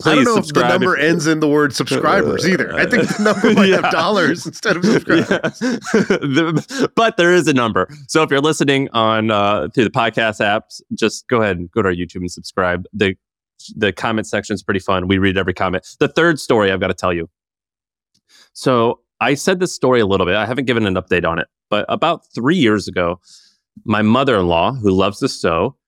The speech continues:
Speaker 1: she previously, a long time ago, like, used to even sew wedding dresses and things like that for friends. But, uh, now that her kids are grown and out of the house, she starts sewing again.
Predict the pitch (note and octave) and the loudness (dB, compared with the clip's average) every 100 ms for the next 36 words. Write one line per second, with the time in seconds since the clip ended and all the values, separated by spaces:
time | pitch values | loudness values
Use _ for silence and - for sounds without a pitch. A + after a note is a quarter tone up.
0 | _ _ - _ - A#2+ G#2 G#2 - D3 | _ _ -20 _ -4 0 0 -2 -4 0
1 | C3+ B2+ - A#2 B2 G#2 G#2+ A2 G2+ G2+ | 0 0 2 2 2 0 0 -2 0 0
2 | G2 F#2 A2+ G#2+ G#2+ G2 F#2+ - G2 F2 | 0 0 -2 0 0 0 -4 -2 0 2
3 | F2+ F#2+ G2 F2+ G2 F2 F2 F#2+ F2+ F2 | 0 0 -2 -2 -4 -4 -4 -4 -2 -2
4 | F#2 - F#2 F#2 F2 G#2 - _ - F#2+ | -4 -4 -4 -2 -2 -6 -10 _ -6 -2
5 | F#2+ - F#2+ F#2 G2 G2 G#2 G2+ - G#2 | -2 -2 -2 0 0 0 0 0 0 0
6 | G2+ G2 G2+ G#2+ G2+ F2+ F#2+ F#2 F#2 A2 | 0 0 2 2 0 -2 -2 -2 0 0
7 | A2+ - F#2+ - F2+ - B2 A2+ A2 A2 | -2 -4 -6 -6 -6 -2 -2 0 0 0
8 | A2 G#2+ | -2 -4